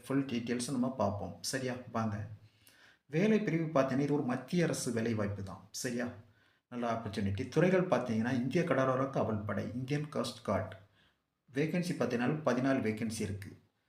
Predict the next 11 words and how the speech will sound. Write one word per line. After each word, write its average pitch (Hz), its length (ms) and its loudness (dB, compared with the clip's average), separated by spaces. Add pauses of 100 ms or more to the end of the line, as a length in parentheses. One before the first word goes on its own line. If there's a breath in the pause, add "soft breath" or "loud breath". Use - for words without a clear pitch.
(240)
பதவிகள் 175 420 0
பார்த்தீங்கன்னா, 120 480 2
பியூன், 131 240 0
ஸ்டோர் 127 320 0
கீப்பர், 127 380 -2
கிரேடு 123 340 0
டூ 127 80 -2
இன்ஜின்-, 120 420 0 (140)
இன்ஜினியர் 135 440 0
டிரைவர், 113 460 0
லாக்ஸர், 120 500 0